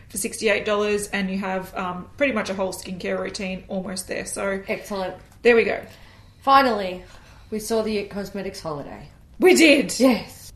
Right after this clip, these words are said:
Speaker 1: All right, so we've started to see Lime Crime holiday stuff. So this was spotted in Ulta. So it's a Venus X S palettes. So these are the extra s-, small palettes. You've got the Venus palettes, the extra large palette,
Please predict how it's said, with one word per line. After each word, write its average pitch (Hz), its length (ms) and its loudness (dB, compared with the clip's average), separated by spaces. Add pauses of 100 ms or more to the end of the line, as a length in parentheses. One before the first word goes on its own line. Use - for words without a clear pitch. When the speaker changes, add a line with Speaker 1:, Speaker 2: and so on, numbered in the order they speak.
(160)
Speaker 1:
All 262 100 2
right, 311 300 4
so 285 120 8
we've 285 120 2
started 285 360 4
to 269 80 -8
see 277 480 -2
Lime 254 400 0
Crime 269 420 8
holiday 233 680 4
stuff. - 920 4
So 240 520 6
this 277 200 -2
was 370 160 -2
spotted 277 340 2
in 233 100 0
Ulta. 233 640 0
So 240 140 2
it's 233 140 -2
a 240 80 4
Venus 277 540 -2 (160)
X 262 340 -6 (120)
S 262 400 -2 (120)
palettes. - 680 -6
So 226 260 2
these 226 180 6
are 233 40 0
the 214 160 0
extra 294 280 -8
s-, - 80 -12 (180)
small 220 340 -2
palettes. 226 460 0
You've 208 80 -8
got 226 140 -2
the 214 80 -2
Venus 277 340 0
palettes, 254 380 2
the - 100 -6
extra 220 260 -4
large 214 300 0
palette, 220 320 0